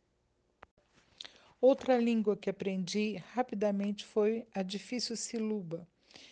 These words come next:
que era completamente diferente de qualquer outra língua que eu já tinha aprendido. Esse dialeto que eu estava tentando aprender era falado em uma área onde as pessoas eram bastante reservadas com relação à língua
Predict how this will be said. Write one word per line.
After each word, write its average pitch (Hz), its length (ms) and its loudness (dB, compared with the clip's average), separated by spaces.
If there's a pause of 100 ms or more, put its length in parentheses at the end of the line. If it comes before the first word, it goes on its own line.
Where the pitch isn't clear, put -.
(220)
que 214 180 4
era 196 220 6
completamente 214 760 0
diferente 208 460 -2
de - 80 -6
qualquer 202 380 0
outra 220 300 0
língua 202 540 0
que 214 100 2
eu 208 60 4
já 220 200 -2
tinha 214 380 -2
aprendido. 190 720 -4 (460)
Esse 254 280 2
dialeto 202 720 2
que 196 200 -4
eu 196 100 2
estava 190 400 0
tentando 226 580 0
aprender 190 640 -4
era 202 180 0
falado 202 760 -2
em 208 180 0
uma 214 200 0
área 190 460 -4 (420)
onde 220 240 2
as - 100 -10
pessoas 220 640 2
eram 214 240 -2
bastante 214 560 -2
reservadas 180 840 -2
com - 140 -8
relação 190 560 -4
à 180 60 -6
língua 190 420 -4